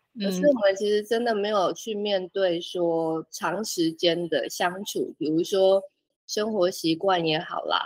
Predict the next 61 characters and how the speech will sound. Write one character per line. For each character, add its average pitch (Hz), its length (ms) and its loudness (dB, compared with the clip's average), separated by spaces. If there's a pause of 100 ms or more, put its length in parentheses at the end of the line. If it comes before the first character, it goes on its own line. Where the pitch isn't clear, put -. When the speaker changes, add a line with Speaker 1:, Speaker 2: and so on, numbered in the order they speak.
(140)
Speaker 2:
嗯。 - 60 -20
Speaker 1:
或 190 220 2
者 220 60 4
是 180 300 2
比 - 100 -16
较 190 240 4
深 180 300 0
层 160 200 -8
的 151 140 -2
价 165 240 2
值 139 240 -6
观 147 320 -2
也 139 160 -6
好， - 380 -18
因 208 160 -6
为 226 360 2 (540)
呃， 170 240 2
那 262 200 4
个 240 60 0
时 214 200 -2
候 226 280 4
就 208 100 2
是 214 340 2
可 185 120 -4
能， 156 320 -2 (240)
可 170 120 -2
能 160 180 -2
平 185 160 -4
常 185 200 0
讨 151 180 0
论 165 260 0
的 170 80 0
就 175 60 0
是， 165 340 -2 (280)
呃， 170 100 -6
那 214 100 4
我 202 60 4
们 160 140 0
这 185 80 0
个， 175 280 2
这 196 120 -4 (240)
怎 170 100 0
么 165 100 -2
排 165 220 -2
行 156 220 -4
程？ 147 200 -8 (500)
Speaker 2:
嗯， 214 160 0
Speaker 1:
对， 180 80 -2 (360)
Speaker 2:
嗯。 170 140 -8
Speaker 1:
那 247 120 4
我 226 60 4
们 175 240 2
就 240 160 2
可 202 140 -2
能 156 140 0
比 151 60 -6
较 208 180 0
不 185 120 -6
会 196 260 6
去， 196 560 0 (480)
呃， 147 400 0